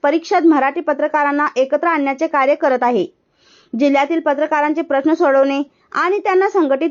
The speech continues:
करणे ही आमची प्राथमिकता असेल. या निवडीमुळे जिल्ह्यातील पत्रकारांमध्ये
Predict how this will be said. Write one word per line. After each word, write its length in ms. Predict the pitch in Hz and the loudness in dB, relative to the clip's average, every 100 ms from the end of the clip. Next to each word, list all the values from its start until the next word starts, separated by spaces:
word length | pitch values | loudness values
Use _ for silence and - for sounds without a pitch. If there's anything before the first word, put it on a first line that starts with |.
| 320 | 0
करणे 280 | 294 302 320 330 _ 349 | 0 0 -2 -4 _ 2
ही 80 | |
आमची 320 | 370 339 330 381 | 2 2 0 -2
प्राथमिकता 640 | 349 262 311 294 277 285 | -2 -2 0 0 0 -2
असेल. 300 | 254 214 170 - _ _ _ _ _ 247 | -2 -4 -6 -8 _ _ _ _ _ -2
या 160 | 262 | 2
निवडीमुळे 720 | 294 285 269 320 339 370 311 330 _ 233 | 2 2 2 4 4 4 2 -2 _ -2
जिल्ह्यातील 440 | 285 302 330 381 | 0 2 0 0
पत्रकारांमध्ये 760 | 370 285 302 311 311 311 330 | 0 0 -2 0 0 0 0